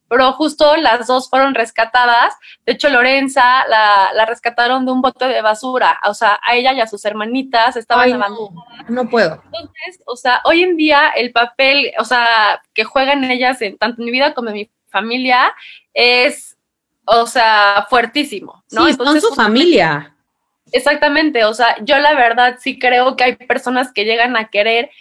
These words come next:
Speaker 1: más a los animales que a ciertos miembros de su familia, pero justo yo también creo en el amor incondicional y, y los animales muchas veces son las personas más indicadas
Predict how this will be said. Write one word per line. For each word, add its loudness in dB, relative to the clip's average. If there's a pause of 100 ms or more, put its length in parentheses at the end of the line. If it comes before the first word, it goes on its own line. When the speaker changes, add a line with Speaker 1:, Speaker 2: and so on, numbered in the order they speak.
(280)
Speaker 1:
más 0
a 2
los -2
animales -4
que -6
a 0
ciertos -4
miembros 0
de -4
su -16
familia, 0 (380)
pero 4
justo 0 (140)
yo 0
también 0
creo 0
en 0
el 0
amor -2
incondicional -4 (160)
y, -6 (480)
y -2
los 2
animales 2
muchas -2
veces -2
son 0
las 0
personas -2 (520)
más -2
indicadas 2